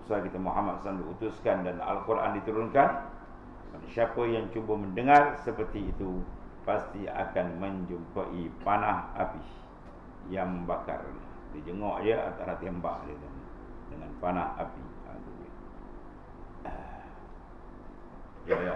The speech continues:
ini menerangkan bahawasanya apa? Penjagaan Al-Quran Al-Karim daripada Allah Subhanahu Wa Taala. Ha, begitu rapi. Kitab yang lain Allah turunkan pada Nabi dan Rasul, kemudian Allah Ta'ala suruh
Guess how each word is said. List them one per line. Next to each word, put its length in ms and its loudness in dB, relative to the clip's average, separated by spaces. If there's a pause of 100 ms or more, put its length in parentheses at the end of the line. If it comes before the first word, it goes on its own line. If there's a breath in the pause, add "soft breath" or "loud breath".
ini 160 -2
menerangkan 560 0
bahawasanya 560 0
apa? 140 2 (1700)
Penjagaan 800 2 (640)
Al-Quran 680 0 (140)
Al-Karim 400 -6 (880)
daripada 480 -4
Allah 240 -4 (160)
Subhanahu 540 2 (100)
Wa 80 -6
Taala. 320 -8 (400)
Ha, 160 4
begitu 320 -4
rapi. 320 -6 (1400)
Kitab 240 0
yang 160 -2
lain 240 6
Allah 240 2
turunkan 480 2
pada 240 0
Nabi 320 4
dan 160 8
Rasul, 400 4
kemudian 320 2
Allah 160 0
Ta'ala 240 2
suruh 240 -2